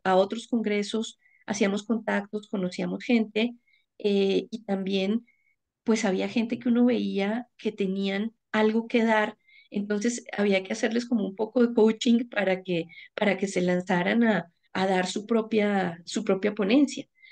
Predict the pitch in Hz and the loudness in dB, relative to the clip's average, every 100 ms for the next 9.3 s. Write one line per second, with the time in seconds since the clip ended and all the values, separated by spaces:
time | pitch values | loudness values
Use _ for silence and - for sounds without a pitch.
0 | - - - 208 202 190 214 - 214 233 | -16 -6 -2 2 2 4 0 0 0 0
1 | 262 247 220 196 214 240 240 226 190 185 | 0 0 -2 -2 -2 -2 0 0 -2 -6
2 | 170 160 - 165 185 170 170 165 247 269 | -6 -4 -4 0 2 2 -2 0 2 2
3 | - - _ - - - 208 208 202 226 | 0 -10 _ -20 -18 -2 -2 2 0 2
4 | 247 240 226 190 185 196 - 220 226 226 | 4 4 4 0 -2 -4 -4 0 2 4
5 | 202 185 185 - - - 214 220 240 240 | 2 2 -2 -4 -20 -2 2 4 4 2
6 | - 208 208 208 - 220 196 190 185 175 | -2 0 0 0 0 2 0 -4 -4 -4
7 | 180 190 180 175 196 - - 208 208 214 | 0 0 2 0 -4 -10 -6 -2 0 0
8 | 220 214 190 180 190 - 202 208 190 185 | -2 -2 -2 -2 -2 -4 -4 -2 -2 0
9 | 185 185 | 0 -4